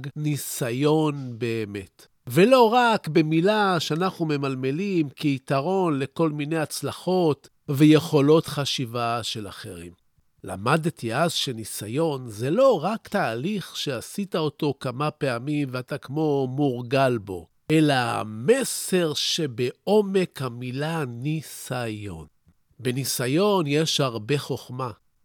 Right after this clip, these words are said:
ושכל וקיצור דרך של שנים להצלחה.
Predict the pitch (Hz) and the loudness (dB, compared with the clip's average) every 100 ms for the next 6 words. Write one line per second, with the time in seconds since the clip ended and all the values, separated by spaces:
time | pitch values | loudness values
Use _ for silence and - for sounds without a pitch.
0 | _ - 113 113 98 - - 170 180 - | _ -16 -10 -8 -8 -8 0 2 2 -2
1 | 85 73 - _ _ _ - 123 143 156 | -12 -14 -20 _ _ _ -8 -4 -2 -4
2 | - - 240 170 117 151 226 208 - - | -6 -2 0 0 0 2 4 2 -2 -2
3 | - 151 135 - 180 196 269 294 240 170 | 0 0 0 0 0 0 -2 -2 -2 -2
4 | 127 113 104 95 - 120 90 - | -4 -4 -6 -8 -12 -14 -14 -16